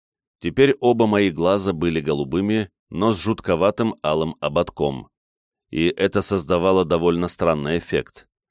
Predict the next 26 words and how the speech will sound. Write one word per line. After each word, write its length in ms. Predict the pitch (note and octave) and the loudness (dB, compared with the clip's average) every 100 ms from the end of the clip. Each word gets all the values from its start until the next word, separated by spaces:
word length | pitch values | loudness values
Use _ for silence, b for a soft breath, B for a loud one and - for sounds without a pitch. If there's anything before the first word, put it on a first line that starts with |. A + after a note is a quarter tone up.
| _ _ | _ _
Слишком 520 | - G2 G2+ - G2+ | -2 0 2 0 2
неестественные 1040 | F#2+ F2 - G#2+ - A2+ A2+ A2 G#2+ G2 - | 2 0 0 0 0 -2 0 2 0 -2 -4
и 100 | D#2 | 0
оттого 540 | D#2+ - C#2+ C2+ D2+ - | 0 0 -4 -2 -2 -4
отталкивающие. 1160 | D2+ - E2+ D2 - C2 C2 B1+ - C2 A1+ - _ _ _ _ _ _ _ | -6 -2 -2 -2 -4 -6 -6 -8 -12 -12 -14 -16 _ _ _ _ _ _ _
Мия 320 | D#2 A2 B2+ | -2 4 4
честно 360 | B2 B2+ G#2+ F#2+ | 4 2 0 -2
мне 200 | F#2 F2+ | -2 -2
сказала, 500 | - F2+ D#2 G#2+ A2+ | -2 -2 0 2 0
что 200 | - F#2 | -2 -6
чувствует 500 | - A2+ - G2+ G2+ | -2 -4 -2 -4 -4
себя 300 | - E2 E2+ | -4 -2 -2
неуютно, 760 | E2+ E2 E2 D#2 E2+ G2+ G#2 G2+ _ _ | 0 -2 -2 -2 -4 -2 -4 -4 _ _
когда 320 | F#2+ E2+ E2+ | -6 -2 -2
я 180 | D#2+ D2+ | 0 -2
на 100 | E2+ | -2
нее 320 | F2+ D#2+ C#2 | -2 -2 -4
смотрю. 500 | - D2+ D#2 D2 C#2 _ _ _ _ _ _ _ _ | -4 -6 -4 -6 -6 _ _ _ _ _ _ _ _
Только 280 | C2+ C2+ D#2+ | -8 -6 -2
вот 180 | E2+ D2+ | -2 0
глаза — 560 | D#2+ D#2 D2 F2 E2+ - _ _ _ _ | -2 -2 0 0 0 -6 _ _ _ _
это 240 | - - E2 | -6 -4 -2
побочный 540 | F#2 F2+ G2+ - F#2+ | 0 2 2 2 -2
эффект 400 | F2+ G#2+ G2+ - | 0 0 -2 -2
кое-чего 520 | - G2 F2+ - F2+ | 0 2 2 -2 -4
другого. 600 | F2 F#2+ G2 G2 B1+ B1 | -2 -2 0 0 0 -6